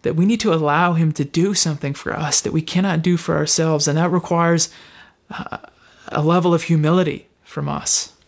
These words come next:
On the other hand, some of us might just want Jesus, where, where we treat Jesus as though he's just the servant,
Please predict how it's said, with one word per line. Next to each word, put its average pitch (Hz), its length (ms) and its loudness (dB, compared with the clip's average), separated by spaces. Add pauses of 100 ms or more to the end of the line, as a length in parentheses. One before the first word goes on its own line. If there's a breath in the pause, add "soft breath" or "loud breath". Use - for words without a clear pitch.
(880 soft breath)
On 156 120 2
the 170 80 6
other 214 160 2
hand, 160 400 -2 (640 soft breath)
some 180 220 2
of 190 100 4
us 180 160 2
might 175 200 0
just 165 200 0
want 156 300 2
Jesus, 170 540 2
where, 160 200 2
where 160 240 0
we 156 140 -2
treat 214 400 0
Jesus 165 400 2
as 147 160 -2
though 156 200 2
he's 147 200 -2
just - 440 -2
the 165 60 -8
servant, 147 680 0